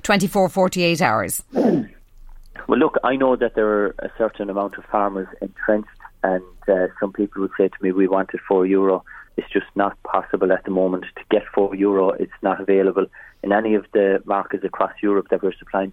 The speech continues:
Speaker 2: beef into. But what I would urge farmers is to read the document, examine it, whatever questions they might have to ask. Any of us can be contacted very easily, and to contact us,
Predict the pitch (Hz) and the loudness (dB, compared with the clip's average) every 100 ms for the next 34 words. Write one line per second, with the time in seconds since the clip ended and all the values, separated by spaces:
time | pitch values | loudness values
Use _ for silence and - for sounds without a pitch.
0 | - 101 - 104 - 98 95 110 107 117 | -4 -4 -2 -4 -2 -2 0 2 2 2
1 | 127 117 104 - 107 101 98 - - - | 2 2 0 -2 -2 0 -4 -8 -20 -20
2 | - - - - 110 135 151 - 117 113 | -20 -18 -16 -10 -4 -4 -6 -6 0 0
3 | - 101 92 92 - - - - 113 - | -2 -6 -8 -8 -16 -20 -20 -2 -2 0
4 | 127 117 101 98 - 110 - - 147 143 | -2 0 -2 -6 -2 -2 -2 -2 0 0
5 | - 127 - 117 107 101 - 107 104 98 | 0 -2 -2 -8 -10 -12 -4 -2 0 0
6 | 101 - 104 104 104 - - - - _ | -2 -2 2 2 0 -8 -20 -20 -20 _
7 | 113 123 120 107 101 - - - 104 104 | -2 0 0 0 -2 -6 -20 -8 -6 -4
8 | - 104 - 101 - 101 - - 101 98 | -2 -4 -2 -4 -2 -4 -4 -2 2 2
9 | 107 117 117 113 110 - - - - 123 | 0 0 2 0 -2 -12 -20 -14 -2 0
10 | 127 123 - - - 120 - 104 - 98 | 0 -2 -4 -8 -4 -4 -2 -4 -2 -4